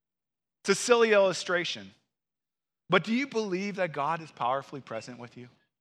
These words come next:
Do you believe that God is on your team? Do you feel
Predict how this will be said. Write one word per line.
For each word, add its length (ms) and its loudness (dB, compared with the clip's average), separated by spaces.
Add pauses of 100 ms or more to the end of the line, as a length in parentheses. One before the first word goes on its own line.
(720)
Do 80 2
you 80 2
believe 400 -2
that 160 0
God 320 -2
is 100 -12
on 300 -6
your 160 -8
team? 440 -14 (920)
Do 100 -2
you 120 2
feel 600 -2